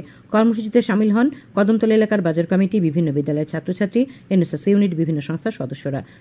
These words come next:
তাছাড়াও দিওয়ালি উইথ মাই ভারতের অঙ্গ হিসেবে পায়োনিয়ার ইয়ুথ ক্লাবের মাধ্যমে বরগুল এলাকায় ট্রাফিক নিয়ন্ত্রণের উপর সচেতনতামূলক কর্মসূচি অনুষ্ঠিত হয়। কদমতলা হাসপাতালে রোগীদের মধ্যে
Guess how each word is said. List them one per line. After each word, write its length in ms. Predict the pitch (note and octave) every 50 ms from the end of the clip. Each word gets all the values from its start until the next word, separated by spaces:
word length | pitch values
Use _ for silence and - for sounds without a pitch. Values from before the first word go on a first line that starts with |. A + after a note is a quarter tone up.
| - -
তাছাড়াও 340 | G#3+ G#3+ A#3+ - - F3+ D3+ E3
দিওয়ালি 280 | E3+ G#3 G#3 A3 A3 A3 G3
উইথ 140 | E3+ E3+ - -
মাই 120 | D#3 D#3 D3 D3
ভারতের 280 | E3 D3+ D#3+ D#3 E3+ D3+ C#3+
অঙ্গ 100 | C#3 D3 E3+ E3+
হিসেবে 240 | F3+ - F#3 F3+ A3+ B3+ - - - - - -
পায়োনিয়ার 340 | G3+ A3 A#3 A#3+ A#3+ A3
ইয়ুথ 140 | G3 F#3 F#3 -
ক্লাবের 240 | - G3 F#3 F#3 F3 E3
মাধ্যমে 260 | E3+ F#3 - G3+ G3+ G3 E3
বরগুল 260 | D#3+ D#3+ D#3+ F#3+ F#3+ F#3 F#3+
এলাকায় 300 | F#3+ F#3 F#3 C#3 C#3 D3 - - - - -
ট্রাফিক 260 | - G#3 F#3+ B3 A#3+ A#3
নিয়ন্ত্রণের 380 | A#3 A3+ A3 G#3+ A3 A3 G#3+ G#3+ G#3+
উপর 100 | B3+ B3+ B3 -
সচেতনতামূলক 680 | G3 F3+ F#3 - F#3+ F#3+ G3+ G3 G3 G3 G3+ A3+ B3 -
কর্মসূচি 320 | E3 D3+ D3+ D3+ - - G3+ F#3
অনুষ্ঠিত 180 | C#3+ B2+ - - - C3 C#3 -
হয়। 160 | D3+ D3 C3+ C3+ - - - - -
কদমতলা 360 | G#3 A3+ A#3+ B3+ B3 B3 C#4+ C4 A#3
হাসপাতালে 380 | B3 - - B3 - B3+ A#3+ G#3+ F3
রোগীদের 300 | E3 E3+ F3+ F#3+ F#3+ G3
মধ্যে 200 | G3 F#3+ - G#3+